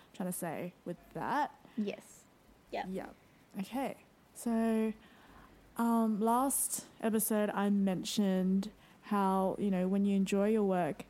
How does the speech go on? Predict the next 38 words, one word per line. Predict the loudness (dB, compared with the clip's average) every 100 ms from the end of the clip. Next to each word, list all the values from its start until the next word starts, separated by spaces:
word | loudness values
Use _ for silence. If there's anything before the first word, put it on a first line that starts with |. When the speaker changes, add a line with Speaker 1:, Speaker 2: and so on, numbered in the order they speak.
| -2
Speaker 1:
you | 0
literally | 0 -2 0 0
have | 0
no | 0 0 0
awareness | 0 -2 -2 -6
of | -6 -4
time. | -4 -4 -4 -8 -14 -10
Like, | -6
for | -2 -2
example, | 0 -2 -2
you | -2 -2
could | -2
be | -2
working | -2 -4 -4 -6 -6 -6 -8 -14 -10
Speaker 2:
Mm-hmm. | -6 -2
Speaker 1:
and | 0 0
then | -2 -4 -6 -8 -12 -12
you'd | -6
be | -2
working | -2 -2 -4
for | -6 -6
hours | -4 -2 -2 -4
and | -4
not | -4 -4
realize | -4 -2 -4 -6
it's | -8
lunchtime, | -6 -4 -6 -6 -6 -6 -8 -10 -6
and | -4
you | -2
look | -2 -2
up | -4 -4
and | -6
see | -4 -4
everyone | -4 -6 -8
eating | -8 -8 -8 -8 -12 _ _ _ -10
sort | -4
of | -2
thing. | -2 -4